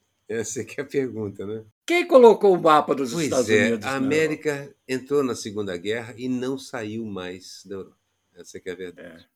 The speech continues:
Speaker 2: É, é, continuou lá, exatamente. Eles se expandiram loucamente, atravessaram um oceano e fincaram os pés lá.
Speaker 1: E embora o mapa esteja entre a Europa e a Rússia, na verdade,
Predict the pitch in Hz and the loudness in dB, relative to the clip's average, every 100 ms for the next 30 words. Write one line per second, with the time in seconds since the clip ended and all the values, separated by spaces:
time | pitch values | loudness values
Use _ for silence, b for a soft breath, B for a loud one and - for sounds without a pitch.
0 | _ - - - 131 - 185 160 165 117 | _ -20 -20 -20 -18 -16 -12 -10 -8 -10
1 | 113 110 123 135 147 101 135 131 131 - | -12 -14 -14 -14 -14 -12 -12 -12 -14 -12
2 | 170 - 156 131 113 151 185 202 214 _ | -12 -10 -8 -8 -8 -6 -6 -10 -16 _
3 | _ _ _ _ _ _ - 131 180 202 | _ _ _ _ _ _ -10 -4 0 0
4 | 170 143 175 185 156 151 151 160 160 156 | -2 -4 -4 -4 -4 -4 -4 -4 -4 -6
5 | 147 151 151 - 147 143 160 185 - 180 | -8 -8 -8 -6 -6 -6 -6 -8 -10 -12
6 | 175 151 156 139 135 135 127 113 101 _ | -8 -8 -8 -10 -8 -8 -8 -10 -10 _
7 | _ _ 101 104 113 127 127 147 165 120 | _ _ -8 -4 -2 0 2 2 2 -2
8 | 120 113 123 127 107 - 117 110 107 107 | -2 -2 -4 -2 -6 -4 -4 -4 -4 -4
9 | 101 95 95 95 90 82 131 131 123 120 | -4 -4 -6 -6 -10 -8 -8 -6 -8 -8
10 | 123 117 127 127 127 | -8 -8 -8 -10 -16